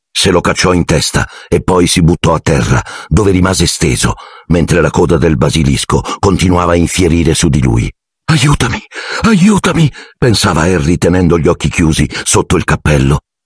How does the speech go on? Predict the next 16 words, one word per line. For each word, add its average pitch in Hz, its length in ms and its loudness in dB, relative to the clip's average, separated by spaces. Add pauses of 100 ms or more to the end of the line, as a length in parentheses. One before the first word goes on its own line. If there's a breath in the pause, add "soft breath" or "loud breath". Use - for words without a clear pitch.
(220)
"Ti - 120 -2
prego, 156 340 0
aiutami!" 185 640 0 (520)
Il 101 180 2
cappello 95 500 0
non 87 200 2
rispose, 65 560 0 (240 loud breath)
ma - 120 0
si - 140 0
contrasse, - 720 0 (200 loud breath)
come 95 200 2
strizzato 85 680 -2
da 76 120 2
una 76 160 2
mano 76 260 2
invisibile. 69 760 0